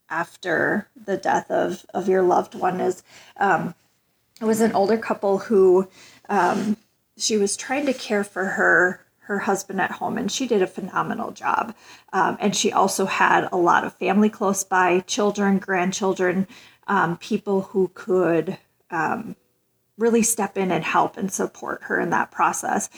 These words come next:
And as we could tell that he was probably within his final days, um, we were kinda talking about, you know, what, what do you need in this time? How can we help you? How can we support you? Um,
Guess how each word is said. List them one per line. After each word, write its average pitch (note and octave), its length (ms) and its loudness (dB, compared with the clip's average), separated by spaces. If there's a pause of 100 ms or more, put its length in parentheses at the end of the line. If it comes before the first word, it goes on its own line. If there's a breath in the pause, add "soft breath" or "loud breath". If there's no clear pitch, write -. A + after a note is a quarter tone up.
(320 loud breath)
And G#3+ 220 2
as G#3+ 260 2
we B3 160 0
could G#3+ 300 -2
tell F3+ 300 2
that F3+ 320 4
he G3+ 100 0
was F#3+ 180 0
probably F#3 580 0
within A3 520 6
his G#3+ 320 2
final G3 380 2
days, E3 540 2 (440 loud breath)
um, F3+ 380 2 (100)
we G3 100 0
were G3 60 2
kinda G3 260 0
talking G3 300 -2
about, F3+ 440 2 (100)
you G#3 100 0
know, F3+ 180 2
what, F#3+ 480 -2 (220)
what A#3 180 0
do A3+ 100 -4
you G3+ 200 4
need G3 240 4
in F#3 140 2
this F3+ 260 -2
time? F3 520 -2 (140)
How G#3+ 220 2
can G#3+ 180 2
we A3 80 6
help G3 260 0
you? G3+ 120 0
How F#3 160 2
can G#3 180 -2
we G3 100 4
support F#3+ 500 -4
you? F3+ 260 2 (400 loud breath)
Um, G3 380 0